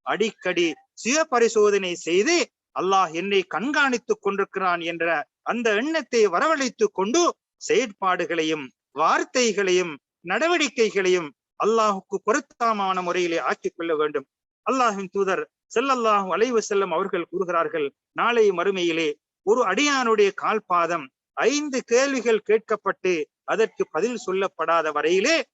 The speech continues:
அந்த இடத்திலிருந்து நகர முடியாது என நபி அவர்கள் கூறுகிறார்கள். அதாவது, உனது வாழ்நாளை நீ எவ்வாறு செலவு செய்தாய், உனது வாலிபர் பருவத்தை எவ்வாறு பயன்படுத்தினாய்,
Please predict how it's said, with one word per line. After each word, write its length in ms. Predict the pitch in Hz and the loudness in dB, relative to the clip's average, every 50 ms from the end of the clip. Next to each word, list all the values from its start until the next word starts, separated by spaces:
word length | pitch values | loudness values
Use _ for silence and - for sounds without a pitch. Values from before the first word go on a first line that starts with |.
| _ _ - | _ _ -12
அந்த 240 | - 143 185 185 180 | -10 -8 -4 -4 -2
இடத்திலிருந்து 800 | 170 175 247 277 - - 226 214 208 190 190 185 190 180 151 - _ _ _ | 0 0 0 -2 0 0 2 2 2 2 2 0 0 0 0 -4 _ _ _
நகர 440 | - 151 170 185 185 - 330 330 302 | -8 -4 -4 -4 0 0 0 0 0
முடியாது 520 | 262 233 220 214 208 196 190 185 170 170 | 0 0 0 2 2 2 0 0 -2 -2
என 340 | 175 170 165 165 156 143 - _ _ _ | -2 -2 -2 -2 -4 -4 -6 _ _ _
நபி 240 | - 139 180 233 220 | -8 -6 -4 0 0
அவர்கள் 360 | 202 185 - - 175 156 151 - | 0 0 -2 -4 -4 -6 -6 -4
கூறுகிறார்கள். 600 | - - 175 151 165 160 143 147 139 - 131 - _ _ _ _ _ | -6 -4 -4 -4 -4 -4 -4 -4 -4 -6 -10 -14 _ _ _ _ _
அதாவது, 640 | - 165 190 226 220 196 190 190 175 185 170 151 - _ _ _ | -6 -4 -2 0 2 2 2 0 0 0 -2 -4 -6 _ _ _
உனது 280 | - 208 240 240 233 208 | -4 -2 2 4 4 4
வாழ்நாளை 680 | 196 196 247 294 311 302 277 254 240 233 214 208 202 | 4 2 2 2 0 0 0 0 2 2 4 4 4
நீ 120 | 190 190 170 | 2 0 -4
எவ்வாறு 420 | 165 175 185 214 202 180 165 156 | -4 -4 -2 0 0 0 0 -4
செலவு 300 | - 151 143 175 185 156 | -6 -4 -4 -4 -4 -4
செய்தாய், 460 | - - 151 147 151 151 143 127 131 _ _ _ _ - | -4 -6 -4 -2 -2 -2 -2 -2 -4 _ _ _ _ -6
உனது 280 | - 214 247 277 262 | -2 0 0 2 2
வாலிபர் 600 | 247 226 226 254 302 320 349 330 302 277 269 214 | 2 2 2 2 2 2 0 0 0 -2 -2 -2
பருவத்தை 580 | - 240 233 233 233 226 - _ _ - 214 202 | 0 0 2 2 2 2 0 _ _ -2 0 2
எவ்வாறு 440 | 202 220 262 320 330 311 285 240 - | 2 2 2 2 2 2 2 0 0
பயன்படுத்தினாய், 800 | - 180 196 262 285 247 220 202 196 - 180 175 175 170 151 | 0 0 0 0 0 0 -2 -2 -4 -6 -6 -4 -4 -4 -4